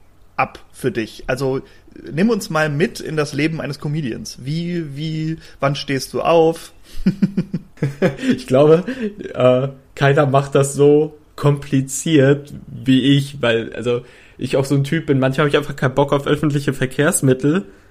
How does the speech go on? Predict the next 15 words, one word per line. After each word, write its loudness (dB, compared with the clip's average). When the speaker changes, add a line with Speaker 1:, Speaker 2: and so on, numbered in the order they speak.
Speaker 2:
Also 0
wenn 4
ich -4
jetzt -2
zum 0
Beispiel 0
in 0
Berlin 2
bin, 0
oder 2
ein -8
schönes 2
Beispiel 0
ist -2
München 0